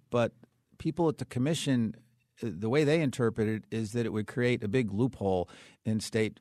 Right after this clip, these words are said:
finance law. Specifically, it addresses the interaction between state and federal campaign finance law, and that is a major issue in ongoing litigation between the commission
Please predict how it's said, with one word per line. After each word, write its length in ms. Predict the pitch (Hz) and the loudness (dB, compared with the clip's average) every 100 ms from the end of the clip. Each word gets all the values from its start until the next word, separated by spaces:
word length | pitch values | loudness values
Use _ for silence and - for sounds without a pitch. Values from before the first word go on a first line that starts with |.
| - | -20
finance 520 | - 135 127 92 - | -2 0 2 0 -2
law. 180 | 87 78 - - | -4 -4 -10 -16
Specifically, 1080 | - - 131 - 175 147 147 - 131 123 120 - - - - | -8 0 0 2 0 0 -2 -4 -2 -2 -2 -6 -20 -8 -2
it 80 | |
addresses 540 | 131 117 127 131 139 113 | 0 4 4 4 2 2
the 160 | 139 | 4
interaction 580 | 214 170 160 160 - 170 | 6 8 6 6 2 0
between 560 | 156 131 147 135 113 90 | 0 0 0 2 0 -2
state 380 | - 95 113 - | -4 -2 -2 -4
and 160 | 101 90 | -8 -6
federal 360 | 104 104 95 | -6 -4 -6
campaign 420 | - 95 101 104 | -6 -8 -6 -6
finance 460 | 95 165 175 160 - | -4 -2 0 -2 -2
law, 260 | 131 123 - | 0 0 0
and 120 | 110 | -2
that 240 | 131 147 - | -2 -2 -4
is 340 | 123 123 120 - | -4 -2 -4 -4
a 80 | |
major 480 | 104 110 135 127 127 | -2 0 0 -2 -4
issue 560 | 120 123 - 127 120 117 - | -2 -4 -4 -2 -2 -2 -4
in 300 | 113 113 - _ _ _ | -4 -4 -6 _ _ _
ongoing 540 | 95 123 151 110 113 98 | -6 -4 -2 0 -2 -2
litigation 720 | 101 110 78 92 - 113 117 | -4 -4 -6 -6 -4 -4 -4
between 440 | 107 - 107 101 | -6 -6 -4 -2
the 80 | 104 | -4
commission 680 | - 90 95 - 95 120 | -6 -6 -6 -4 -4 -4